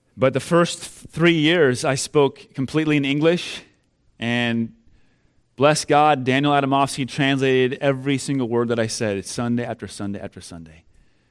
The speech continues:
Because if I just stood there speaking in English,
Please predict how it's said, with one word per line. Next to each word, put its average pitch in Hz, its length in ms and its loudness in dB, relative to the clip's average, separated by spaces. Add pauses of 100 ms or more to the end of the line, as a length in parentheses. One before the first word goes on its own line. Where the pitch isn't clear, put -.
(680)
Because 165 280 0
if 175 120 -4
I 180 80 4
just 190 320 -2
stood 208 400 2
there 156 220 4
speaking 196 520 -2
in 165 140 -2
English, 151 680 0